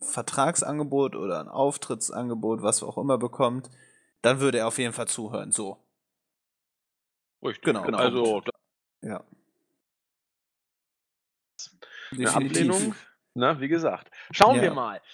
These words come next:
Speaker 2: was
Speaker 1: Und
Speaker 2: da
Speaker 1: wir, wir,
Speaker 2: passiert.
Speaker 1: wir sind im
Speaker 2: Im Wrest-
Speaker 1: Wrestling-Business, ganz ehrlich, wir haben Goldberg zurückkommen sehen, wir haben Sting zurückkommen sehen. Wir haben Chris Jericho, der die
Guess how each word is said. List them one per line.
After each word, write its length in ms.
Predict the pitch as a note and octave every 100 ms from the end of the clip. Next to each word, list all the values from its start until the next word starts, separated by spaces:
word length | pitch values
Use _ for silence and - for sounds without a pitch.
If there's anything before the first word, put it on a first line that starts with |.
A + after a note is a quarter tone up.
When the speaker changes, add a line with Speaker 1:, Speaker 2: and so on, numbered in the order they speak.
| - -
Speaker 2:
was 120 | C3
Speaker 1:
Und 60 | D3+
Speaker 2:
da 40 |
Speaker 1:
wir, 160 | D3 C#3+
wir, 140 | D3+
Speaker 2:
passiert. 240 | D3 D3+ C3+
Speaker 1:
wir 160 | D3
sind 200 | C#3 F#3
im 60 | D#3+
Speaker 2:
Im 80 | B2+
Wrest- 220 | D3 -
Speaker 1:
Wrestling-Business, 520 | B2 A2 G2+ - G2+
ganz 240 | A#2+ C3
ehrlich, 480 | - C3+ C#3 D3 - _ _ _ _ _ _ _
wir 200 | B2 B2
haben 160 | C3+ B2
Goldberg 580 | B2 C3+ C#3 B2 A2
zurückkommen 540 | - A2+ A#2+ - G#2+ G#2
sehen, 180 | G#2+ A2
wir 100 | A#2+
haben 100 | A#2
Sting 400 | - C3 C#3+ B2+
zurückkommen 680 | - - A2+ A2+ - G#2 G#2
sehen. 400 | G#2 G2+ G#2+ - _ _ _ _ _ _ _ _ _
Wir 140 | B2
haben 160 | D3 D3
Chris 280 | - D3+ -
Jericho, 420 | D#3 E3+ D#3 C#3+
der 180 | A#2+ B2
die 460 | A#2+ A#2+ A#2 G2